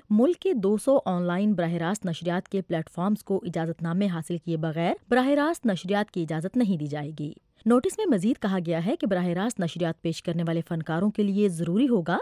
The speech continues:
کہ وہ میڈیا پلیٹ فارمز کے ساتھ اپنے اصل ناموں کا اندراج کرائیں۔ ایسا کرتے ہوئے وہ اپنے مواد کے لیے ذمہ دار بھی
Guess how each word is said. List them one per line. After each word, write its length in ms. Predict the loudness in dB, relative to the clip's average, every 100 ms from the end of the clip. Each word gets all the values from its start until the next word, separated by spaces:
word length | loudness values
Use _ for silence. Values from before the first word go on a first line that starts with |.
| -4 -2
کہ 100 | 0
وہ 120 | 2 4
میڈیا 440 | 4 2 2 0 0
پلیٹ 240 | -2 -2
فارمز 280 | -2 0 0
کے 100 | -2
ساتھ 400 | -4 -2 -2 -4 -6
اپنے 280 | -4 0 0 0
اصل 280 | -2 2 0
ناموں 240 | 2 -2
کا 120 | -2 -2
اندراج 380 | 2 2 2 -2
کرائیں۔ 260 | -4 -4 -6 _ _ -6
ایسا 240 | -2 -2
کرتے 260 | -4 0 2
ہوئے 240 | 2 0 -2 0
وہ 100 | 0
اپنے 200 | 2 2
مواد 420 | 2 2 -2 -2
کے 100 | -2
لیے 240 | -2 0 -2 -2
ذمہ 220 | 2 4
دار 200 | 4 0
بھی 80 | -2